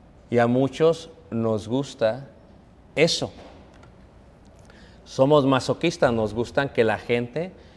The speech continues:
y ahí andamos con los amiguitos, nos, nos dan y nos golpean. "Y sígueme golpeando, por favor.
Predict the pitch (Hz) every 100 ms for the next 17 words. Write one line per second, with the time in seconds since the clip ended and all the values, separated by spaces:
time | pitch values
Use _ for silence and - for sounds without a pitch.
0 | - 117 113 131 151 160 156 165 - 151
1 | 143 131 131 135 165 165 127 123 110 127
2 | 117 117 110 120 151 196 208 175 131 135
3 | 131 165 185 - - - 185 - 233 247
4 | 247 202 185 185 190 214 202 175 156 147
5 | 160 180 160